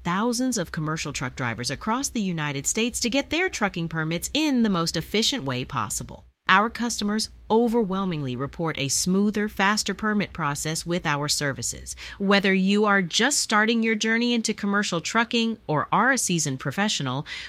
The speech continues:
we are here to streamline your permit process, taking the hassle out of your hands and giving you more time on the road.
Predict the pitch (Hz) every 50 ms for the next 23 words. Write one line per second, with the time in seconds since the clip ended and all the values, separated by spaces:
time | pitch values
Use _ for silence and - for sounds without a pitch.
0 | - - 233 262 277 302 294 302 294 - 269 269 269 269 262 - 202 175 - -
1 | - - - 226 247 269 262 254 240 220 214 226 220 202 175 160 160 - - 220
2 | 208 185 143 - - - - 101 92 101 - - 95 - - - - - - -
3 | - - - - - 170 165 - 170 165 160 151 143 151 143 143 151 - - 143
4 | 131 127 135 147 147 135 131 127 123 135 180 220 226 220 208 208 214 208 - -
5 | - - - - 226 220 202 - 240 254 247 269 240 220 220 220 214 208 208 220
6 | 220 - 208 196 185 190 185 185 185 185 185 202 226 233 185 123 90 - -